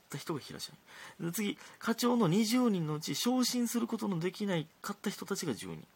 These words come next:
だから、全員昇進することができなかった能力の人たちがその部署におるわけですよ。ぼ-、その位置に。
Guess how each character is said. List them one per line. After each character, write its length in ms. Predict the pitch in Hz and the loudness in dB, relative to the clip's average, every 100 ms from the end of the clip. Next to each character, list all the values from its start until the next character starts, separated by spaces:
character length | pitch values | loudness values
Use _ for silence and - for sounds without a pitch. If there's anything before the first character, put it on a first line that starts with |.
| _ _ _ - | _ _ _ -4
だ 60 | 151 | 2
か 40 | |
ら、 160 | 151 - - - - 151 | 2 2 -6 -12 -12 -8
全 520 | 131 233 330 339 320 | 0 6 6 8 6
員 60 | 294 | 2
昇 280 | - 285 269 | 2 4 4
進 240 | - 262 | 2 0
す 120 | - | -2
る 60 | 233 | -2
こ 140 | 233 | -2
と 80 | 220 | -2
が 100 | 175 | 0
で 160 | 120 170 | 0 0
き 140 | - | 0
な 100 | 208 | -2
か 140 | 202 180 | -2 -6
っ 40 | - _ | -8 _
た 120 | 196 | 2
能 280 | 156 180 190 | 4 6 6
力 260 | 151 - 147 | 4 2 -2
の 80 | |
人 180 | 120 - | -2 -2
た 120 | 139 | -2
ち 100 | - | 2
が 80 | 135 | 2
そ 220 | - 139 | 2 0
の 100 | 143 | 2
部 180 | 127 123 | 2 2
署 200 | 139 113 | 2 0
に 100 | 76 | -2
お 80 | 82 | -4
る 80 | 82 | -4
わ 80 | - | -6
け 100 | - | -12
で 60 | |
す 100 | - | -12
よ。 60 | 101 | -8
ぼ-、 180 | 98 113 | -6 -4
そ 160 | 127 | -2
の 220 | 120 110 - _ - - - _ _ - - | 0 -2 -4 _ -20 -20 -20 _ _ -16 -10
位 60 | |
置 160 | - | -6
に。 80 | - | -8